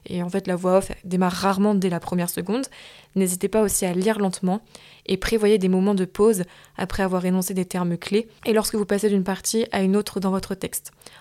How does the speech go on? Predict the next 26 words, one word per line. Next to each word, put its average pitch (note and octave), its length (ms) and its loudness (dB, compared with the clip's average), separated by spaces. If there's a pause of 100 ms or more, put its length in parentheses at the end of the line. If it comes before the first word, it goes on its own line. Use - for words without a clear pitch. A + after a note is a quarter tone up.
En F#3+ 60 -2
fait, G3 140 -2
ça F#3 80 0
va E3 80 0
vraiment G#3 400 0
permettre G3 380 -2
de E3+ 40 -6
donner G#3 220 0
de G3 60 -2
l'impact G3+ 480 -4 (260)
à - 80 -6
votre F#3 240 -6
texte, - 400 -6 (300)
ça F3 160 -4
laissera G3 340 0
des A3 80 2
respirations G3+ 480 0
dans G3 100 2
la F#3 100 0
vidéo, F#3 360 2
et, F#3 400 -4
euh, F#3 60 -6 (200)
ça - 160 -8
rythmera G3+ 420 0
le F#3 100 -4
tout. - 160 -16